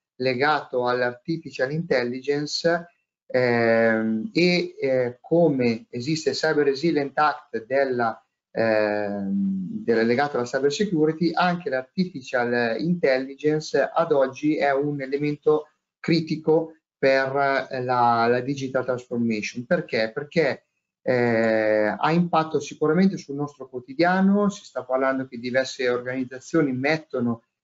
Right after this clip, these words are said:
in pista strumenti e processi evoluti che parlano di, eh, intelligenza artificiale, ma è anche altrettanto vero che l'intelligenza artificiale può essere utilizzata dall'attaccante per mettere in pista,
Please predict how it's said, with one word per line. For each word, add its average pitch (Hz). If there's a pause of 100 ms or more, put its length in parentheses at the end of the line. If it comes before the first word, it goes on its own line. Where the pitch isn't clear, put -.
(120)
in 135
pista 175
strumenti 156
e 139
processi 135
evoluti 156
che 151 (300)
parlano 127
di, 143
eh, 117
intelligenza 135
artificiale, 135 (180)
ma 143
è 143
anche 160
altrettanto 139
vero 151
che - (260)
l'intelligenza 143
artificiale 147
può 165
essere 143
utilizzata 151
dall'attaccante 143
per 156
mettere 156
in 180
pista, 127